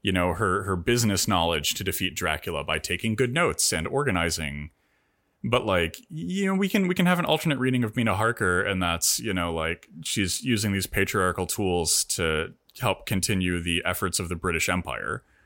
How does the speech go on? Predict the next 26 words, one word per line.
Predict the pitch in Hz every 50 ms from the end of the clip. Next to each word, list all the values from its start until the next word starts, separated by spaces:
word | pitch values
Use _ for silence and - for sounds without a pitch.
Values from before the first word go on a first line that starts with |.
| _ _ _ _ _ _ _ _ _ _ -
right? | - 78 76 78 69
Like, | 87 82 80 80
she's, | - - - 95 90 87
she's | - - 98 87
just | - 107 - -
a | 98
good | 85 92 98 95 90
citizen | - - 104 92 92 - - 92 87
of | 85 82 85
the | 87 -
Empire, | - 87 90 - - 85 78 71 69 71 73
not | 78 80 82 - -
some | - 90 82 80
feminist | - - 98 85 85 82 80 - - -
hero. | 90 87 82 78 71 71 76
She's | - - 92 82
there | 87 92 90
to | 85 85 80
exterminate | 80 78 - - - 92 90 90 82 82 87 90
the | - 92
subaltern | - - 92 85 85 85 85 85 - - 87 82 78 80
and | 85 87 82 82 85
secure | - - - 87 - - 95 90 87
London's | 82 85 85 85 85 85 82 82 - -
economic | - - - 87 80 80 90 87 80 - -
holdings. | 90 78 76 76 71 73 76 78 - - -